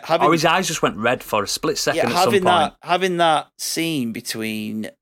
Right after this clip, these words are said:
Speaker 1: um, Lois and Martha, and it was just, it just took
Speaker 2: Well, it,
Speaker 1: everything
Speaker 2: it's
Speaker 1: about
Speaker 2: quite
Speaker 1: that scene
Speaker 2: selfish,
Speaker 1: away.
Speaker 2: actually. That scene, it, it makes it rather dark and sinister. It's selfish because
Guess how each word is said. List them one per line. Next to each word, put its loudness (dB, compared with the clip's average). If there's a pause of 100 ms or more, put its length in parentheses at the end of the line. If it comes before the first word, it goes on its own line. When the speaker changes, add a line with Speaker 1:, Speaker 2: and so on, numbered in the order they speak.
(720)
Speaker 1:
um, -6 (760)
Lois -2
and -12
Martha, -4
and -12
it -12
was -12
just, -8
it -14
just -8
took -10
Speaker 2:
Well, 4
it, 2
Speaker 1:
everything -4
Speaker 2:
it's -2
Speaker 1:
about 4
Speaker 2:
quite 4
Speaker 1:
that -2
scene 2 (120)
Speaker 2:
selfish, 0 (140)
Speaker 1:
away. 4
Speaker 2:
actually. -2
That 0
scene, 0
it, -4
it -4
makes -2
it -4
rather 0
dark -2
and -6
sinister. -4
It's -8
selfish -2
because -2